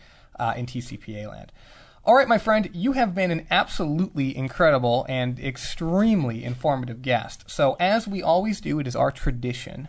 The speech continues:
uh, here on the podcast, at the end of every interview, as you probably know, we open it up to our guests and we give you thirty seconds or a minute to, to say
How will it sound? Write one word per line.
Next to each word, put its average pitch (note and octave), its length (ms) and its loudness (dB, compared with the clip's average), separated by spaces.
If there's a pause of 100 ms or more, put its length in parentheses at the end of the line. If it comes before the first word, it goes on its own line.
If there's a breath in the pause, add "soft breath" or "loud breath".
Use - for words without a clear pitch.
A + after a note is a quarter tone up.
(160)
uh, A#2+ 200 -2
here B2 360 -8
on A#2+ 300 -2
the A#2 240 -8
podcast, A#2+ 720 -4
at B2 140 -4
the D3 160 -8
end G3+ 280 2
of C#3+ 120 -2
every F3 300 2
interview, B2 440 -2
as C3+ 180 -6
you C#3 60 -8
probably C#3 400 2
know, B2+ 300 4 (320 loud breath)
we G#3 160 4
open B3 240 8
it A3+ 100 4
up A#3+ 140 4
to G#3+ 100 0
our F#3 100 4
guests E3+ 360 0
and C#3 80 -6
we C#3+ 80 -4
give D#3+ 160 -4
you D#3+ 80 -2
thirty D#3 340 -2
seconds F3 420 -2
or C#3 120 -4
a B2+ 40 -2
minute C3+ 400 -2
to, B2 180 -2
to B2 160 -6
say D3+ 440 -2